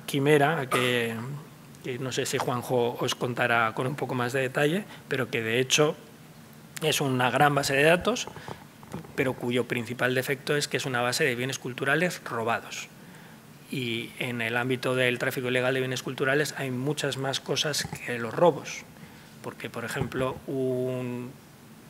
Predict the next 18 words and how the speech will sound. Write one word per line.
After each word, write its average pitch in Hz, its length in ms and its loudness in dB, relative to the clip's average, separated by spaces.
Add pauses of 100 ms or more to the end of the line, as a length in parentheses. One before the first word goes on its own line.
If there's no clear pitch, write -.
(400)
un 127 420 -4
propietario, 135 720 2 (2000)
eh, 120 400 -2
que 120 240 -2
realiza 120 320 -2
una 135 100 0
exportación 139 480 -2
ilegal 139 520 4 (500)
no 139 320 8
ha 143 80 12
robado 123 640 4 (500)
el 127 200 0
cuadro 117 680 0
que 131 120 0
se - 100 0
ha 120 40 0
llevado 113 300 -2
ilegalmente, 113 640 -2